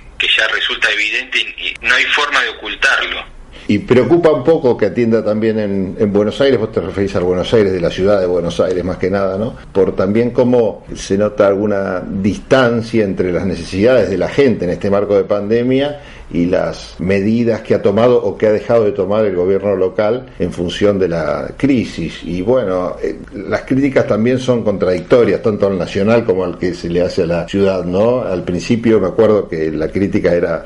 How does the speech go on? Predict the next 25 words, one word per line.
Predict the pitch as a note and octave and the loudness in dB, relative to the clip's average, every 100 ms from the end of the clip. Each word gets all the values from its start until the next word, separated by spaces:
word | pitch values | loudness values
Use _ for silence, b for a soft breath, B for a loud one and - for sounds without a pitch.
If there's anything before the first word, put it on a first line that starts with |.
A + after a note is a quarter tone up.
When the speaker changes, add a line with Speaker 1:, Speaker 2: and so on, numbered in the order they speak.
| - | -6
Speaker 2:
"Están | G#2+ F#2+ | -4 -2
cerrando | G2 F2+ G2 F2+ | 0 0 0 0
demasiado, | E2+ E2 D#2+ A2+ G#2+ G2+ F#2+ F2+ E2+ B B B | 0 -2 0 2 2 2 0 -2 -2 B B B
fíjense | - E2+ F2 E2 | -8 -4 -2 -2
que | E2+ | 0
la | E2 | 0
economía | D#2+ E2 F2 F2+ F2 | 0 0 0 0 0
va | E2+ | -2
a | |
colapsar", | E2+ D#2+ D2+ - A2+ G#2 G2 E2+ E2 B B B | -2 -4 -4 0 2 2 -2 -6 -10 B B B
etcétera, | - E2+ - G#2 G2+ G2 | -6 -6 -2 -2 0 2
etcétera, | F2 E2+ A#2 G#2 G#2+ G#2+ A2 | 2 2 0 0 0 2 2
y | G2+ G2 | 2 0
ahora | G#2+ A2+ A2 | 2 0 0
la | F#2 | -2
crítica | A2 A2+ A2 G#2 G2 B B | -4 -4 0 2 0 B B
más | G#2 G2 | -4 -2
frecuente, | G#2 G2+ A2+ B2+ B2+ C#3+ | -2 2 2 2 2 0
por | F#2+ | 0
lo | F2 | 0
menos | G#2 F#2+ | 0 0
la | E2+ | -2
que | E2 | -4
escucho | E2 G2 G2+ | -2 -2 0
yo, | E2+ G#2+ B2+ C3 | 2 4 4 0